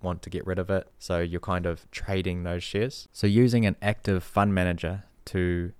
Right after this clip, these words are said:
look after your portfolio and actively trade the shares on your behalf can be all well and good because the goal is to beat the market,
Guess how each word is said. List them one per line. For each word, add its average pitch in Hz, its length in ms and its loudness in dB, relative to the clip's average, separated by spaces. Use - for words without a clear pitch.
look 95 160 -4
after 92 260 0
your 90 60 0
portfolio 92 680 -4
and 104 120 -8
actively 87 420 -8
trade 87 440 -2
the - 80 -10
shares 90 440 -4
on 90 140 -4
your 85 100 -4
behalf 90 480 -4
can 104 220 -2
be 95 320 0
all 110 200 2
well 101 200 4
and 92 180 0
good 107 260 0
because 90 540 -4
the 87 100 -8
goal 90 280 0
is 90 100 -4
to - 140 -8
beat - 320 -4
the 87 60 -6
market, 95 440 -2